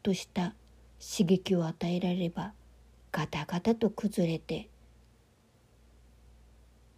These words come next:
全部水の泡になってしまうなんていうことは珍しくなくて、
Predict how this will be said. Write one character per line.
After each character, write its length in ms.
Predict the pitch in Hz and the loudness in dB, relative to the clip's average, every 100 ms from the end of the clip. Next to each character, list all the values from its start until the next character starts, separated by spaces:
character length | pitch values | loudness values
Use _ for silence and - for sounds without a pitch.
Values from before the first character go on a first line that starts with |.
| _ _ _ _ _ _ - - - - - - - - - - - - - - - - - | _ _ _ _ _ _ -20 -20 -20 -20 -20 -20 -20 -20 -20 -20 -20 -20 -20 -20 -20 -20 0
全 400 | 190 214 220 196 | 6 8 8 6
部 280 | 185 160 - - - - | 2 -2 -4 -16 -6 2
水 260 | 175 185 | 2 4
の 120 | 190 175 | 2 2
泡 220 | 175 180 | 2 0
に 60 | |
な 100 | 165 | -4
っ 40 | 156 | -8
て 180 | - 170 | -8 -8
し 180 | - | -4
ま 160 | 175 175 | -2 0
う 60 | 170 | 0
な 140 | 151 | -4
ん 40 | |
て 220 | 165 - 156 | -8 -8 -6
い 60 | |
う 20 | |
こ 140 | 151 160 | -4 -6
と 100 | 165 | -4
は 60 | |
珍 420 | 175 175 - 202 170 | -4 -4 -2 -2 -2
し 100 | - | -6
く 120 | 185 | -12
な 160 | 151 | -10
く 100 | - | -12
て、 180 | - - | -16 -18